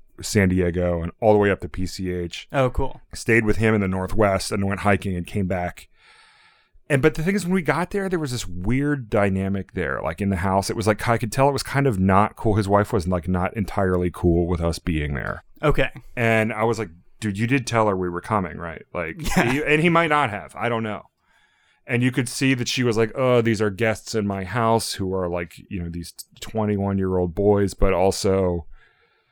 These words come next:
Speaker 1: not cool with this, but they don't know," you know? And I, I, I just never really knew what was up. And th-, so this went on, and I just kinda lost touch with the guy after that trip out west.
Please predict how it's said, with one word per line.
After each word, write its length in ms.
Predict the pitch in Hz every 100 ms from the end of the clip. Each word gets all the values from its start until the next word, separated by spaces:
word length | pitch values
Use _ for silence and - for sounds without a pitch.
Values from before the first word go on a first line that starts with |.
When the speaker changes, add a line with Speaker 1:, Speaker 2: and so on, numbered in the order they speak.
| _ _ _
Speaker 1:
not 360 | 101 98 95 -
cool 240 | 113 104
with 180 | 104 95
this, 260 | 101 98
but 220 | - 85 95
they 120 | 92
don't 240 | 85 -
know," 160 | 92 92
you 100 | 120
know? 220 | 117 117 113
And 120 | 110
I, 180 | 113 120
I, 320 | 110 127 -
I 40 |
just 200 | 120 139
never 240 | 135 127 117
really 260 | 117 110
knew 200 | 104 110
what 180 | 107 101
was 140 | 98 107
up. 280 | 110 - - - _ _
And 500 | - 143 139 139 135 - _ _ _ _ _ _ _ _
th-, 200 | 131 110
so 320 | - 143 131
this 220 | 123 139
went 140 | 147 143
on, 120 | 151
and 100 | 131
I 60 | 127
just 200 | - -
kinda 200 | 196 175
lost 320 | 131 135 -
touch 240 | 135 143
with 120 | - -
the 80 |
guy 260 | 90 87 87
after 280 | 90 95 104
that 160 | 95 -
trip 300 | - 110 -
out 340 | 90 85 82 -
west. 640 | 104 120 87 - -